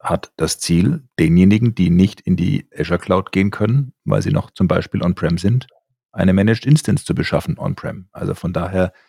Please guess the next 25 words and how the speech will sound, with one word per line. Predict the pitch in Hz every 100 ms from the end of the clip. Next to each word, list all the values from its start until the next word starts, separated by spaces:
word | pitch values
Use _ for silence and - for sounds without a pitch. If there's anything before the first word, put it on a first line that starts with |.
| _ _ _ _ _ _ _ _ _
auch | - 92
Microsoft | 85 87 - 107 117 -
scheint | 104
dieses | 98 98
Thema | - 92 92
on-prem | 85 - 90
nicht | 90 -
ganz | 85 -
abgeschrieben | - - 95 98 104
zu | 104 95
haben, | 107 143 123 -
aber | 92 95
es | -
ist | 95
irg-, | 95 95
also | 101 98 - _ _ _
teilweise | - 180 185 151
ein | 139
bisschen | 127 - 117
schwer, | - 101 104 98 _ -
äh, | 95 -
nachzuvollziehen, | - 80 - 87 80 85 76
was | - -
da | - - _
passiert. | - - -